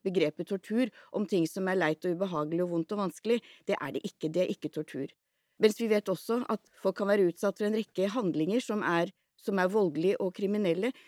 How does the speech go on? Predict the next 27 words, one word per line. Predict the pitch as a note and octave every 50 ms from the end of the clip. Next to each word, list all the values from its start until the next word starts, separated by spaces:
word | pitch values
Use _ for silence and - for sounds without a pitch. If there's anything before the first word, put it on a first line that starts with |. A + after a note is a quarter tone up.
| - -
men | A3+ G#3+
så | - - A#3+
lenge | B3 A#3 F#3 F#3+ A3 G#3+ F3+
de | F#3 G3+ A3+ -
etterforskes, | C4 A#3 _ - F3+ - - F#3 F#3 - - - C#4 D4 - - - - _ - - - _ -
og | - G#3+ G3+
vedkommende | G3+ F3+ E3+ - - - F#3+ F#3 G3 G3 G3+
selv | - - G3 E3+ E3+ F3 F3+
både | G3 F#3+ F3+ F3 G3 F#3+ - - _ -
beskyttes | G#3 G3+ - - F#3+ E3+ _ - G3+ G3 -
kanskje | - G3+ F3 D#3 - D#3+
for | - D3+ D3
erstatning | D#3 D#3+ - - - A3+ A3 - _ - G#3+ G#3 A3 G#3 - - - _
eller | - F3+ E3 F3+ F#3
oppreisning | - G3 - - G3+ G3+ G3+ G3+ G#3 - G#3+ G#3+ G#3+
av | G#3 G3
et | G3+ -
eller | - G3
annet | G3 G3+ -
slag, | - G3+ A3 C4+ C4+ - - - - -
så | _ - A#3+
vil | A#3 B3 G3
de | D#3+ E3+
ikke | E3+ - F#3
falle | - - G#3+ E3+ D3+ F#3+ - -
inn | F#3+ C#3+ C#3+ C#3+
under | C#3+ D3 D3 D3+ D#3+ F3 F3+